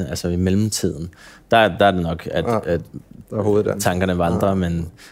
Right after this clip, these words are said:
Speaker 1: men når man er i bilen, så er det ligesom,
Speaker 2: Ja.
Speaker 1: om man kommer ind i sådan en, øh, helt automatisk, øh, instinktiv, øh, verden,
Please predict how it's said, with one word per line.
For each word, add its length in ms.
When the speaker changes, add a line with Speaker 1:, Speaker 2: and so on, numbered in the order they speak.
Speaker 1:
men 100
når 80
man 120
er 40
i 60
bilen, 260
så 80
er 20
det 60
ligesom, 180
Speaker 2:
Ja. 40
Speaker 1:
om 80
man 100
kommer 200
ind 140
i 40
sådan 240
en, 100
øh, 180
helt 380
automatisk, 920
øh, 380
instinktiv, 680
øh, 460
verden, 420